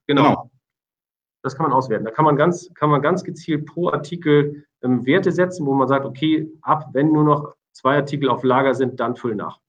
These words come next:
Speaker 1: Und dann bekommt man einen Bericht und dann geht der, geht der Mitarbeiter sozusagen wie mit einer Pickliste ins Nachfülllager und zieht die einzelnen Artikel nach. Das ist alles
Speaker 2: Okay.
Speaker 1: systemgestützt.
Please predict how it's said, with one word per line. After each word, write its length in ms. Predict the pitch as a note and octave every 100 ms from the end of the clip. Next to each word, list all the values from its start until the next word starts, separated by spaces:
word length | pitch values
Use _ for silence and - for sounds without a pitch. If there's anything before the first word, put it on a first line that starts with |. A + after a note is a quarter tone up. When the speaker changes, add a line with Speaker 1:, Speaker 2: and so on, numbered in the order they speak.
| _ _ _ _ _
Speaker 1:
Und 80 | G2+
dann 100 | A#2
bekommt 260 | A2+ C#3+ A#2
man 80 | A2
einen 80 |
Bericht 340 | A#2+ F#3+ G#3+ D3
und 80 | B2+
dann 140 | B2
geht 140 | C3
der, 220 | B2+ B2 A#2+ -
geht 140 | B2
der 300 | A#2+ A#2 A#2
Mitarbeiter 540 | A#2 C3 B2+ B2 B2 A#2+
sozusagen 380 | B2 A2 A#2 A#2+
wie 80 |
mit 140 | C#3 C3
einer 100 | B2
Pickliste 640 | - D3 C#3+ C#3+ C3+ B2+ - - _
ins 180 | A#2 A2+
Nachfülllager 880 | B2+ F3 - - D#3 D3 C#3+ C#3+ C3
und 180 | B2 -
zieht 200 | C3 A#2+
die 100 | F#2+
einzelnen 300 | A2 A2+ G#2+
Artikel 280 | G2 G2 F2+
nach. 180 | F2 _ _ _ _ _
Das 120 | A2
ist 40 | -
alles 200 | A#2 A#2+
Speaker 2:
Okay. 60 |
Speaker 1:
systemgestützt. 600 | - G#2+ - G2+ - _